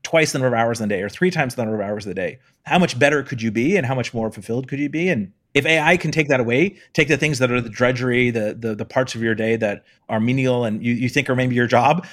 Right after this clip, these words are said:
and just make that automated and have it serve it up for you to take action on, that's, I think, the true promise of personalized A I.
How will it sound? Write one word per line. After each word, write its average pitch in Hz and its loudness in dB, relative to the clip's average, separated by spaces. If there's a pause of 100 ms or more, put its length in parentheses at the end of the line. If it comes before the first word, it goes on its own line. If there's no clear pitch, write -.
(140)
and 139 2
just 143 0
make 151 4
that 160 6
automated 175 2
and 123 2
have 151 2
it 135 -2
serve 160 2
it 151 0
up 180 4
for - -6
you 139 2
to 160 -8
take 127 0
action 135 0
on, 107 -2
that's, 147 2
I 135 0
think, 123 -2
the 110 -4
true 113 -4
promise 107 -4
of 92 -4
personalized 98 -6
A 82 -10
I. 60 -18